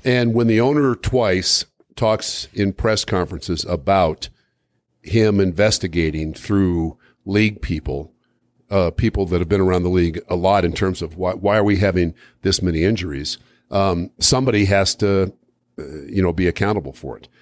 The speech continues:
I, I don't know. Lauren is, uh, is a world-class strength and conditioning coach. Yeah, I've known him for a long time. He's worked with my kids. He's, um, he's just really good at what he does. But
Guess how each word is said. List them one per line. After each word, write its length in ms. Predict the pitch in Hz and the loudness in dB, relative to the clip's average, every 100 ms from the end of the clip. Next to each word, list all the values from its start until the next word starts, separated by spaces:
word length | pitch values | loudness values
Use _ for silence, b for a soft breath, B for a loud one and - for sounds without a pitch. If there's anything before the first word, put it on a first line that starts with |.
| b b | b b
I, 180 | 101 107 | 0 2
I 140 | 104 | 2
don't 200 | 117 120 | 2 2
know. 340 | 92 90 92 104 | 2 2 0 -2
Lauren 440 | 101 107 123 117 | 0 2 2 2
is, 300 | 101 92 - | 2 2 0
uh, 300 | 98 90 87 82 b b b | 0 2 0 -2 b b b
is 140 | 92 | 0
a 60 | 85 | 0
world-class 680 | 85 107 104 - 107 92 82 | 0 0 0 0 2 2 0
strength 320 | - 90 85 | 0 0 0
and 120 | 78 | -4
conditioning 440 | - 78 85 - 67 | -2 -2 -2 -4 -10
coach. 360 | - - - - _ _ _ - | -10 -10 -14 -20 _ _ _ -4
Yeah, 120 | 90 | -2
I've 100 | 87 | 2
known 200 | 98 95 | 2 2
him 100 | 92 | 0
for 140 | - | 0
a 60 | 85 | 0
long 380 | 85 87 95 98 | 0 2 0 0
time. 320 | 101 95 90 | 0 0 0
He's 180 | 87 85 | -2 -2
worked 300 | 90 92 - | -2 -2 -2
with 240 | 82 69 b b b | -2 -4 b b b
my 180 | 87 85 | 0 0
kids. 680 | - 117 107 104 98 - - | 0 2 4 2 0 -6 -6
He's, 500 | - 92 87 82 - | -2 0 0 0 0
um, 400 | 87 85 80 78 - b b | 2 2 -2 -6 -12 b b
he's 160 | 160 143 | -2 0
just 140 | 139 | 2
really 220 | 127 123 107 | 2 0 2
good 160 | 113 | 0
at 60 | 98 | 2
what 140 | 98 | 0
he 100 | 85 | -2
does. 400 | 101 104 82 - b b b - | 0 0 0 -6 b b b -2
But 400 | 151 123 101 | 0 2 0